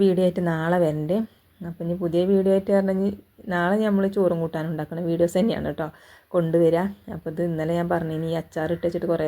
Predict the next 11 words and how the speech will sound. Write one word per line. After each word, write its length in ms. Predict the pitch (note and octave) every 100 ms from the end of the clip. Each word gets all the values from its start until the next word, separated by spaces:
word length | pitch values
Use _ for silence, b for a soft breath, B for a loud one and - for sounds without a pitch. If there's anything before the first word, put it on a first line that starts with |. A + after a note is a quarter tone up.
| E3
ദിവസം, 300 | E3+ - F#3+ E3 E3 E3+ G3
കുറേ 160 | E3+ E3 F#3
ദിവസം 220 | F#3 F#3
ആയിക്കണ് 240 | E3 D#3 D#3 b b b b
അത് 100 | E3 F3
ഇട്ടിട്ടില്ല. 380 | E3+ A3+ G#3+ E3+ D#3
ഇനി 100 | D3+ D#3
അതിൻ്റെ 220 | D#3 E3 E3+
കാരണം 300 | D#3+ E3+ G#3
എന്താ 140 | G3+ F3
വെച്ചാൽ 240 | E3+ D#3+